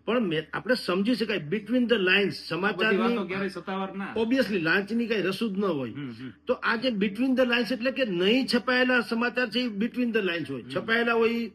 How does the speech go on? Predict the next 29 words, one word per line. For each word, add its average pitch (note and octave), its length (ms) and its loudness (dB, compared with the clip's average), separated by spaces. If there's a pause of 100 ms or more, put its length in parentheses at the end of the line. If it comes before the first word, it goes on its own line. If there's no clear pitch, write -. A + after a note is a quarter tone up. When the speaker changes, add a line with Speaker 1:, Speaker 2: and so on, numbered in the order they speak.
Speaker 1:
બે F#3+ 360 2
લાઇનમાં G#3+ 480 0
આવે. A2+ 200 -10 (680)
Speaker 2:
તમે F#3 420 4
જે F3+ 240 -4 (220)
વાત C#3 320 -8
કરી, E3 200 -6
કીધી D#3+ 280 -8
એમાં D3+ 240 -6
પૂરેપૂરો E3 400 -8
દમ D#3+ 280 -8 (140)
એટલા E3 260 -6
માટે D#3+ 200 -8
લાગી C3+ 280 -6
રહ્યો C3 180 -6
છે C#3+ 120 -12
અને C3+ 120 -10
મોહર C3+ 340 -4
પણ E3 240 -10
ક્યાંક D3+ 220 -12
ને D#3+ 120 -12
ક્યાંક D3 180 -10
આ C#3 120 -6
વાત C#3 240 -8
ઉપર, D3+ 240 -8
પર C#3 220 -8
કાંધલભાઈ C#3+ 540 -8
જાડેજાએ C#3 440 -6
ગઈકાલે C#3+ 540 -8